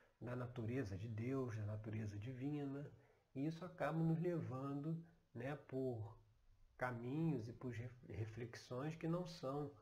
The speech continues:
as mais adequadas, justamente porque esses conceitos precisam ser revistos. E o, se a gente for dar uma olhada aí no ambiente externo, aí o que que tá aí,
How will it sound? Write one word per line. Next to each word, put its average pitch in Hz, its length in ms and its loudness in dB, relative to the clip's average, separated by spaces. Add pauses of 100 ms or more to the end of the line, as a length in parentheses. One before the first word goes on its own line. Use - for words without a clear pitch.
(340)
as 113 200 -6
mais 110 320 -4
adequadas, 143 920 0 (360)
justamente 139 600 0
porque - 300 -4
esses 156 540 2
conceitos 131 720 -2
precisam 147 540 -2
ser 131 180 2
revistos. - 840 -4 (1120)
E 196 140 2
o, 208 220 2 (280)
se 175 80 2
a - 20 4
gente - 140 0
for 202 160 4
dar 196 100 4
uma 190 100 4
olhada 160 440 6
aí 147 80 2
no 156 100 2
ambiente 151 560 2
externo, 160 600 2
aí 131 180 0
o 165 60 2
que 165 120 2
que - 120 -4
tá 151 300 -2
aí, 131 400 0